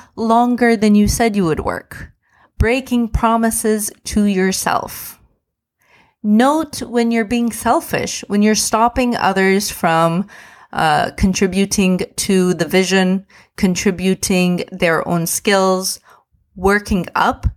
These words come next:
their own skills. Note down when you lack a connection to reality. How many times did you think something was going to take an hour, but it took four hours?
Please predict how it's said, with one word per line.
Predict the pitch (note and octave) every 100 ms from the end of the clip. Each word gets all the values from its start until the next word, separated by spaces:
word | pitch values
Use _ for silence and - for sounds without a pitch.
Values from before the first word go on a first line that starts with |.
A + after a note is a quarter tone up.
| -
their | A3+ A3
own | A#3+ A#3
skills. | A3 - A#3+ A#3+ B3+ B3+ - _ _ _ _ _ _ _ _ _ _ _ _ _ _ _ _ _ _ _ _ _ _
Note | A3+ A3 B3+ D4+ -
down | B3 B3 B3 A#3+ -
when | F#3+ G3+
you | G#3 G#3
lack | F#3+ F#3+ F#3 G3 -
a | F#3+
connection | - F#3 D#3+ - F#3+
to | F#3 G3
reality. | E3 D#3 B2+ - - - _ _ _
How | - A3 A#3
many | B3 B3+
times | - A3+ A#3 A#3+ A#3 A#3+ A3
did | - F3
you | G3+
think | G#3 G#3+ G#3
something | - G#3+ G#3 A3+
was | G#3+ F#3+
going | - G3 G3
to | G3 G3+
take | - G3+ F#3+ - - -
an | G3
hour, | - E3+ F#3 F3+ F3 G3+ -
but | F#3+
it | F3 -
took | G3+ -
four | - - F3 E3
hours? | - F3 - - -